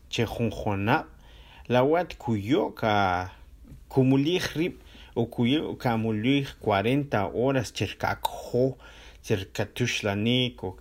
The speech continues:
topantne pachak o mak cheratiwap, o mak ne cher sharrik junkash.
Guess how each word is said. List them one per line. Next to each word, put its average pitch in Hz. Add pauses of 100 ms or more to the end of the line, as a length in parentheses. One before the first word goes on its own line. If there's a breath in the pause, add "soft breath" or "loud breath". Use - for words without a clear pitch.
(300)
topantne 113
pachak 113
o 98
mak 104
cheratiwap, 107 (380 loud breath)
o 104
mak 107 (200)
ne 110
cher 107
sharrik 98
junkash. -